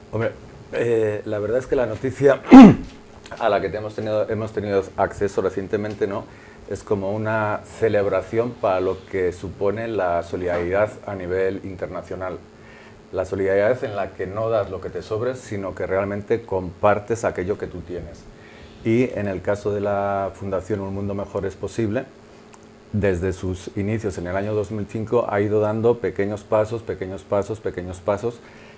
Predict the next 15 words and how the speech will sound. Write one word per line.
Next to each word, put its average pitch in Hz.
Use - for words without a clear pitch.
Las 90
primeras 101
operaciones, 98
eh, 85
de 80
personas 92
argentinas 107
fueron, 110
eh, 87
realizadas 90
a, 92
en, 90
en 87
Cuba. 95
Las, -